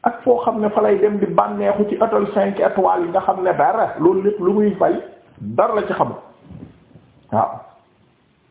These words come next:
Njabootam souci d'argent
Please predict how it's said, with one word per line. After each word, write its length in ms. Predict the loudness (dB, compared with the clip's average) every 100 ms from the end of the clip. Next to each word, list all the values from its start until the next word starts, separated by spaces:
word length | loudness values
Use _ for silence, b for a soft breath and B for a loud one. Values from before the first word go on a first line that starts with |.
| _ _ _ _ _ _ _ _ _ 0
Njabootam 560 | 2 4 0 2 0 -2 -10 -18 _ _ _ -20
souci 420 | 2 4 4 2
d'argent 500 | 4 2 2 0 0